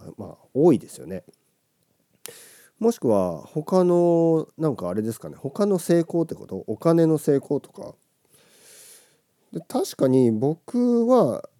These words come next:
日本語の先生の中では、お金の成功は低い方だと思うな。まあ、高い、低いとも言えないけど、でも全然、あの、一位とか二位とか三位とかじゃないですね。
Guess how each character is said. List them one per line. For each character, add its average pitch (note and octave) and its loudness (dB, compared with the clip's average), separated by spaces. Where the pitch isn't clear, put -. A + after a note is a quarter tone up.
日 D3+ 0
本 F3 2
語 F3+ 2
の E3+ -2
先 F3 -2
生 E3 -2
の C3 0
中 A2 -4
で G2 0
は、 A#2+ 2
お G2+ -2
金 D3+ 0
の D3+ 2
成 C#3+ -2
功 C3+ -2
は A2+ -2
低 - 0
い F#3+ 4
方 G2+ -6
だ - -14
と - -20
思 - -20
う - -20
な。 C3+ -4
ま B2 -4
あ、 - -6
高 - -6
い、 D4+ 4
低 - -4
い G#4+ -4
と A#2+ 0
も G#2+ 0
言 A2 2
え - 2
な G#2+ 0
い F#2+ -4
け - -16
ど、 F#2 -2
で A#2 0
も F2+ -4
全 C#3 2
然、 C3+ 0
あ A2+ -4
の、 G2 -4
一 A2+ 0
位 - 2
と F#2+ -6
か F2+ -8
二 G#2+ 0
位 F#2+ -6
と - -12
か E2+ -6
三 G2+ -8
位 E2 -10
と D#2 -16
か D2+ -20
じ - -16
ゃ D#2+ -14
な F#2 -8
い D#2+ -8
で - -20
す - -20
ね。 - -20